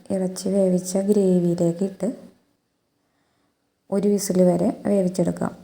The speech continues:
ഇപ്പോൾ കായ തന്നെ ഓരോരുത്തരുടെ ഇഷ്ടം അനുസരിച്ച് എടുക്കുക. ഇപ്പോൾ കായ തന്നെ വേണമെന്നില്ല, ഉരുളക്കിഴങ്ങാണെങ്കിൽ ഉരുളക്കിഴങ്ങ്, അല്ലെങ്കിൽ കൂർക്ക ഇട-, ഇടണവരുണ്ട്, പിന്നെ കണ്ടിച്ചേമ്പ് ഇടണവരുണ്ട്,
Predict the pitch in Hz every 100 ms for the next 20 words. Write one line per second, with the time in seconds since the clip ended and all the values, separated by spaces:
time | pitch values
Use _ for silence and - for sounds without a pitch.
0 | - - _ - 190 190 196 196 - 196
1 | 180 180 190 202 196 196 208 220 - 190
2 | 185 185 185 185 202 208 - 202 196 202
3 | 196 190 180 180 180 185 175 180 180 185
4 | 185 180 175 180 180 175 175 175 175 175
5 | 180 185 175 175 175 170 170 240 - -
6 | - - _ _ _ 185 185 180 180 180
7 | 185 185 - - 185 185 185 - 196 185
8 | 185 185 180 175 170 175 170 170 196 -
9 | - _ _ _ 190 180 175 175 175 180
10 | - - 180 185 185 185 190 196 190 196
11 | 185 170 170 170 165 185